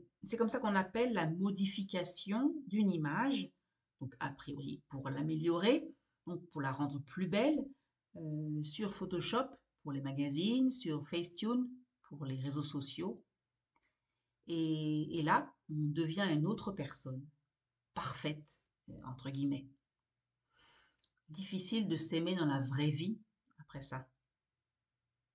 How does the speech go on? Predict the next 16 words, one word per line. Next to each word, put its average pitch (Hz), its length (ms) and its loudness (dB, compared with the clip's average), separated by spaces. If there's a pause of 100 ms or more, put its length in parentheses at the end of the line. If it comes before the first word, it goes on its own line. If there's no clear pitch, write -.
(920)
Cela 180 300 0
dit, 247 320 0 (1040)
j'ai 190 220 2
entendu 233 420 4
dire 240 420 2 (280)
qu'il 202 220 -4
y 214 100 -2
a 202 60 0
un 165 220 0
mouvement 233 520 2
de 160 100 0
femmes 254 520 4 (140)
qui 160 380 -6
s'oppose 190 640 0
à - 80 -2
ça. - 260 -6